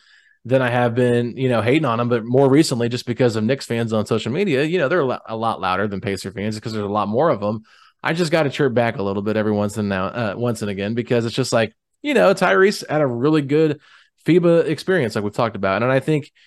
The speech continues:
his defense, we did see improvement from it. I think that's a huge thing. And number two, he didn't get healthy or didn't get injured. He stayed healthy. So I think getting the experience and staying healthy is awesome for him because,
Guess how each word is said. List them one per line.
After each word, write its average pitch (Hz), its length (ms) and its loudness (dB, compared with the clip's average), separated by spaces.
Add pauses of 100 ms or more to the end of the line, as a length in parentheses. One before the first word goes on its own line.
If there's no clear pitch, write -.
(300)
his 139 160 0
defense, 170 480 2
we 131 160 0
did 139 220 2
see 170 160 0
improvement 160 440 0
from 117 200 0
it. 143 160 -4 (160)
I 117 140 -2
think 127 260 -6
that's 117 260 -2
a 113 40 -14
huge 123 300 -4
thing. 120 220 -2 (300)
And 143 40 -4
number 147 200 0
two, 165 300 2
he 135 120 0
didn't 156 220 4
get 127 140 4
healthy 117 500 0
or 127 120 0
didn't 139 280 2
get 131 160 0
injured. 117 300 0
He 110 100 -4
stayed 127 240 2
healthy. 107 300 0
So 107 320 -2 (380)
I 139 140 2
think 156 380 0 (260)
getting 185 240 4
the 202 100 6
experience 165 640 -2 (120)
and 120 180 -6
staying 139 240 0
healthy 123 380 0
is 98 180 -2
awesome 113 380 -2
for 117 80 -6
him 120 100 -4
because, 110 380 -2